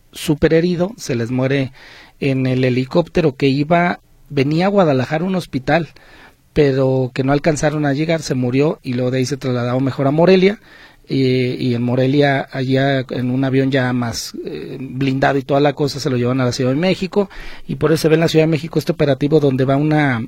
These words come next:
camioneta de ciencias forenses, ¿no? Que llevan el cuerpo. Yo no sé,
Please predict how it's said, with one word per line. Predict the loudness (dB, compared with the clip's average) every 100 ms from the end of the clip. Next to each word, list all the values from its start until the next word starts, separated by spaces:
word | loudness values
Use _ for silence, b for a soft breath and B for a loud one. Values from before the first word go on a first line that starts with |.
| -6
camioneta | -2 0 2 2 2 2 0
de | -4 -4
ciencias | -2 -4 -2
forenses, | 0 2 0 -4
¿no? | -4 -8 B B B B
Que | 0
llevan | 2 2 2
el | 4
cuerpo. | 2 2 0
Yo | 0
no | -4
sé, | -8